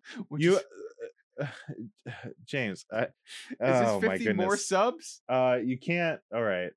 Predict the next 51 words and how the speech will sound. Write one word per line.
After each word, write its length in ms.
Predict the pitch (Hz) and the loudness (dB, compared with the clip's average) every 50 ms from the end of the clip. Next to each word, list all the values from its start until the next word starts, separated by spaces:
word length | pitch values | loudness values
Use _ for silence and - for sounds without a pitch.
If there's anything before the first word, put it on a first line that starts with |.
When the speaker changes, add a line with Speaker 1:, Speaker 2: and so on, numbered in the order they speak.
| _ _ - | _ _ -8
Speaker 2:
Well, 260 | 98 113 127 - 107 | -6 -4 -4 -2 0
um, 600 | 117 117 113 110 110 107 107 107 104 101 95 - _ _ - - | 2 2 2 2 2 2 2 0 -2 -4 -8 -10 _ _ -6 0
thank 240 | 151 151 160 151 - | 2 2 2 2 2
you. 340 | 170 165 160 156 151 151 - - | 2 4 4 4 2 2 0 -2
Speaker 1:
<laughs> 60 | - | -2
Speaker 2:
Uh, 580 | 107 110 110 110 110 107 107 104 101 - - 190 - - - - | 0 0 2 2 2 2 0 0 -2 0 -2 -2 -2 -4 -10 -2
thank 180 | - 156 160 147 | -2 0 2 4
you 100 | 156 147 | 4 6
to 80 | 151 | 6
our 120 | 147 139 131 | 6 6 4
community 440 | - 139 135 139 139 139 139 139 135 | 2 0 -2 0 0 0 0 0 0
now 260 | 135 135 135 135 131 | 0 0 0 0 0
that 220 | 117 113 110 107 104 | 0 0 0 0 0
has 240 | 113 107 101 95 - | -2 -4 -4 -6 -10
just 180 | 107 101 - | -12 -12 -6
been 440 | - 107 101 101 101 98 95 92 82 _ | -6 -4 -4 -4 -4 -6 -8 -10 -10 _
gifted. 520 | - 117 110 _ - 110 104 101 101 101 95 98 95 _ _ | -8 -8 -8 _ -6 -6 -4 -4 -4 -4 -6 -8 -12 _ _
Speaker 1:
Fifty 300 | - 156 151 - 160 156 | -6 -6 -4 -2 -2 -2
more 300 | 147 135 131 123 127 139 | -2 -2 -2 0 -2 -2
subs? 540 | - - 165 156 165 320 302 - - - - - - | -2 -2 0 0 0 -2 -6 -12 -20 -20 -20 -12 -6
What? 200 | 180 151 151 147 | -4 -4 -2 0
How 120 | 160 165 | 0 0
many 120 | 160 170 175 | 0 -2 -4
more 160 | 156 170 180 | -4 -6 -6
subs? 460 | - - 226 139 123 196 180 - - - | -4 -4 -4 -4 -4 -6 -8 -10 -4 2
Speaker 2:
Well, 200 | 131 156 180 180 | 4 4 6 6
no, 360 | 180 202 214 196 151 131 - - - 113 117 - - 101 | 6 6 6 6 6 4 2 0 -4 -4 -4 -4 -4 -4
I, 140 | 104 139 | 0 0
I 40 | 147 143 | 0 2
think, 360 | - 180 190 190 190 - - - _ - | 2 2 2 2 0 -2 -4 -8 _ -2
I 100 | - 131 | 0 0
think 260 | 131 - 175 170 160 - | 2 2 0 0 2 2
after 420 | 135 147 151 - - 160 160 151 | 2 2 2 0 0 2 4 4
it's 120 | 135 131 | 4 4
all 180 | 151 139 139 139 | 4 4 6 6
our 100 | 131 113 | 4 4
followers, 420 | - - 113 120 139 156 165 160 | 4 4 4 4 4 4 2 0
I 40 | 185 | 2
don't 200 | 170 190 190 180 | 2 0 0 2
think, 180 | - 196 196 - | 2 0 2 2
I 80 | 139 | 0
think 180 | 143 - 170 160 | 0 0 2 2
it 60 | 170 143 | 2 4
Speaker 1:
Oh, 60 | 143 | 4
Speaker 2:
goes 200 | 143 151 151 120 | 4 4 4 4
Speaker 1:
okay. 80 | 143 | 4
Speaker 2:
out 200 | 139 143 139 117 - | 4 4 4 0 -2
to 80 | - | -2
the 100 | 127 123 | 0 2
random, 400 | 117 123 127 135 135 131 123 120 | 4 4 4 4 4 2 0 2
like, 320 | 120 117 113 110 92 - | 2 2 2 2 2 -4